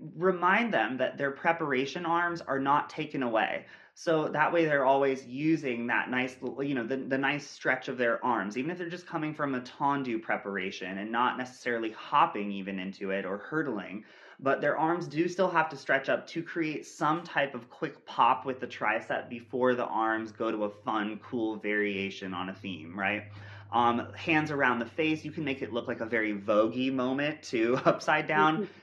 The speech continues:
Speaker 1: There are so many fun things that you can do. You can be reaching through to the audience. You can, you know, really let your hands fly super back, like, and super high away from you with your, you know, palms extended and flipped and,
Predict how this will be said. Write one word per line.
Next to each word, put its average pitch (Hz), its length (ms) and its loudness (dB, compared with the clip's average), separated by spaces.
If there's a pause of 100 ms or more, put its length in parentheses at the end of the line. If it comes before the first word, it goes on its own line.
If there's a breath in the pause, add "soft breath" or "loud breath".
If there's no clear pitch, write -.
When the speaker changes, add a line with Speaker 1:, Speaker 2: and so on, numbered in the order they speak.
(160 loud breath)
Speaker 1:
There 180 160 6
are 180 140 4
so 139 420 2
many 131 240 -2
fun 120 340 0
things 113 300 -2
that 107 160 -4
you 104 100 -8
can 110 160 -6
do. 107 60 -2
You 101 160 -4
can 147 80 -6
be 160 120 -2
reaching 131 460 -4
through 135 180 -4
to 123 60 -2
the 104 220 -2
audience. 147 720 2
You 110 100 -8
can, 117 220 -6
you 123 80 -2
know, 104 160 -4
really 143 300 -2
let 131 200 0
your 113 160 -6
hands 117 340 -6
fly 110 440 2
super 123 440 -4
back, 135 500 4
like, 117 220 0
and 104 220 -8
super 127 300 -4
high 113 300 2
away 110 400 -2
from 127 220 -8
you 127 240 0
with 107 240 -4
your, 104 200 -6
you 117 100 -8
know, 101 180 -4
palms 135 400 2
extended 123 640 0
and 117 160 -8
flipped 123 440 -4
and, 95 220 -8